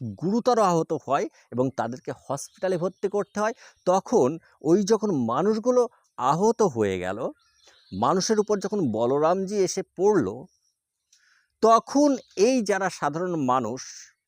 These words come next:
এরা কিন্তু হরে কৃষ্ণ, হরে কৃষ্ণ করছিল, খোল করতাল বাজাচ্ছিল, কিন্তু কোথায় গেল তখন ওই খোল করতাল বাজানো? সঙ্গে সঙ্গে মানুষগুলো, তারা তো খোল করতাল বা-, বাজাতে পারতো,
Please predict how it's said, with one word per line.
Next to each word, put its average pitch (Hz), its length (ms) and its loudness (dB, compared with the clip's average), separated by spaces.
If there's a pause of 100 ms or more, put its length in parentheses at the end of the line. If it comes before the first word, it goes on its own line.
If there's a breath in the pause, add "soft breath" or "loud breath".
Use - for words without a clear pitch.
(460)
এরা 202 200 2
কিন্তু 226 280 -2
হরে 160 260 0
কৃষ্ণ, 214 280 -8
হরে 170 280 -2
কৃষ্ণ 208 340 -6
করছিল, 180 580 -2 (880 soft breath)
খোল 247 300 4
করতাল 247 440 2
বাজাচ্ছিল, 185 580 0
কিন্তু 185 300 -6 (100)
কোথায় 185 420 -2
গেল 156 300 0
তখন 156 300 -6
ওই 156 100 -6
খোল 135 240 -6
করতাল 131 400 -4
বাজানো? 117 360 -6 (640 soft breath)
সঙ্গে 240 440 2
সঙ্গে 220 320 0
মানুষগুলো, 196 540 -2
তারা 196 160 0
তো 196 120 -8
খোল 196 200 -4
করতাল 208 320 -4
বা-, 165 220 -2
বাজাতে 160 320 -2
পারতো, 175 440 -4